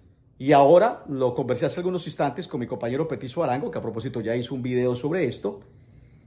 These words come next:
y es que lo de Edwin Cardona, el jugador de Boca del fútbol mexicano, sí está muy cerca de ser nuevo jugador de América. Y seguramente esto se confirmaría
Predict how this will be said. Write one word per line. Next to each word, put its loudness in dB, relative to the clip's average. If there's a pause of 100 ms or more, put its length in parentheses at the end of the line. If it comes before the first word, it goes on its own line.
y 6
es 4
que 2
lo 4
de 6
Edwin 4
Cardona, 0
el -6
jugador -2
de 2
Boca 2
del -6
fútbol -4
mexicano, -4 (640)
sí -6
está 2
muy 2
cerca 2 (480)
de 0
ser 0
nuevo 2
jugador -2
de -2
América. -10 (540)
Y -6
seguramente 4
esto 0
se 0
confirmaría 4